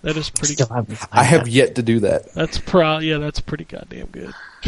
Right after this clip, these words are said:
Speaker 3: God, I've got way too many games to play.
Speaker 1: Yeah,
Speaker 3: Holy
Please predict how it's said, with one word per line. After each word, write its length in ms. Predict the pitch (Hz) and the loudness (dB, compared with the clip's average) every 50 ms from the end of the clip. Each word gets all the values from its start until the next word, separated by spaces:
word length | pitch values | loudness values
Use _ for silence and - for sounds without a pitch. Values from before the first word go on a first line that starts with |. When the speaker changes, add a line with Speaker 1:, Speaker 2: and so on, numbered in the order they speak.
| - - | -2 2
Speaker 3:
God, 240 | - 190 180 135 127 | 4 4 4 4 4
I've 80 | - | 4
got 200 | - 123 110 107 | 4 4 4 4
way 260 | 104 104 127 170 156 131 | 2 0 0 0 0 0
too 160 | - - 107 | -2 -6 -8
many 160 | 101 98 107 | -6 -6 -2
games 320 | 107 165 170 160 139 - | 4 4 6 6 4 2
to 80 | - - | -2 -8
play. 320 | - - 104 95 95 131 | -4 2 4 4 4 6
Speaker 1:
Yeah, 60 | 160 160 | 6 6
Speaker 3:
Holy 80 | 160 160 | 6 8